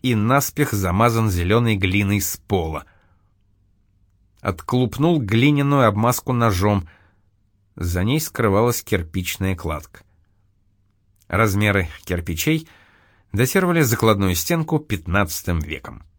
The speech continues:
Известковый раствор отсырел и крошился. Мальцов вооружился молотком каменщика, долотом и за час разобрал верхнюю часть стенки. За ней зияла пустота,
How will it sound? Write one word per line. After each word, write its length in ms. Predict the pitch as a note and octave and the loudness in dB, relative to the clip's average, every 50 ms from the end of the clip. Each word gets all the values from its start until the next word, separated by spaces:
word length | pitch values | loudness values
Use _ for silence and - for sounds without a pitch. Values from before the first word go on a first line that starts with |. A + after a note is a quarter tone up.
| _ _ _ _ _ _ _ _ _ _ _ _ _ _ _ _ _ _ _ _ _ _ _ _ _ _ _ _ _ _ _ _ _ _ _ _ _ _ _ _ _ _ - - | _ _ _ _ _ _ _ _ _ _ _ _ _ _ _ _ _ _ _ _ _ _ _ _ _ _ _ _ _ _ _ _ _ _ _ _ _ _ _ _ _ _ -4 0
Известковый 640 | B2 A#2 A2 C3 C3+ - - - - G#3+ G#3 G3+ | 0 2 2 0 0 -2 -2 0 2 2 4 4
раствор 500 | F#3 E3 D#3 - - - D3+ D#3+ F3+ - - | 4 4 2 2 0 0 2 2 2 2 2
отсырел 540 | A#2+ A#2 - - - - G2 F#2 G#2+ A#2 A2+ | 0 0 0 0 -2 0 2 2 4 2 2
и 180 | - - A2+ G2+ | 0 -4 -6 -6
крошился. 800 | - - G2+ E2+ E2 - - - B1 - - - - - - _ _ _ _ _ _ _ _ _ _ _ - - - - - - - _ _ _ _ _ _ _ _ - | -2 -2 -2 -2 -2 -6 -8 -8 -10 -12 -12 -14 -14 -16 -18 _ _ _ _ _ _ _ _ _ _ _ -20 -20 -20 -20 -20 -20 -20 _ _ _ _ _ _ _ _ 0
Мальцов 380 | G2 A2+ C#3 - A3+ G#3+ - - | 2 2 4 4 4 2 4 4
вооружился 480 | C3+ C3+ C3+ C#3+ E3 D#3 - - D#3 | 4 4 4 2 2 0 2 2 2
молотком 460 | B2+ A2+ A2 G#2+ G2+ - - G2+ F#2 | 4 4 4 4 2 2 0 0 2
каменщика, 540 | - E3 F3 F3+ F3 D#3 - - D#3 - D3+ | 2 2 2 2 2 -2 -2 -4 -4 -4 -2
долотом 520 | A2 F#2 F2 E2+ F2 E2+ E3 E3 E3+ D#3 - - | -2 0 0 0 0 2 2 2 2 0 -2 -6
и 200 | B2 D3 G3+ G3 | -4 -4 -2 -2
за 180 | D3 A2 G2+ E2+ | -2 -2 -2 -2
час 400 | - - D#3 D#3+ E3 D#3 - - | -2 0 2 2 2 0 -2 -2
разобрал 520 | G#2 G#2+ G2 G2 F#2+ F2+ G2+ C3 C#3 C3 | -2 -2 0 2 2 2 4 4 4 4
верхнюю 600 | G2+ E2+ D#2+ F#2 A#2 A#2+ - - - A2+ G#2+ F#2+ | 2 0 0 2 2 2 0 -2 -2 -2 -2 -2
часть 360 | - - G2 F#2 - - - | 0 -2 -2 -2 -2 -4 -8
стенки. 600 | - - - - G2+ F#2 E2+ D#2+ D#2+ - D#2 D2+ - - _ _ _ _ _ _ _ _ _ _ _ _ _ _ _ _ _ _ | -10 -10 -8 -6 -6 -6 -6 -6 -8 -8 -10 -10 -12 -20 _ _ _ _ _ _ _ _ _ _ _ _ _ _ _ _ _ _
За 320 | - - D#2+ D#2+ F2+ F#2+ F#2+ | -8 -4 -2 0 0 2 2
ней 280 | G#2+ B2+ D3 D#3 D3+ | 2 2 4 4 4
зияла 560 | C#3+ A#2 F#2+ F#2 G2+ F#2+ G2+ A2 A2+ A2 G#2+ G2+ | 2 2 0 0 2 2 4 4 4 4 2 0
пустота, 840 | E2 - A#2+ G#2+ - - - G#2+ G2 E2+ - G#2 F#2 E2 D#2+ - | 0 -2 -4 -4 -4 -2 0 0 0 0 2 0 0 0 -2 -6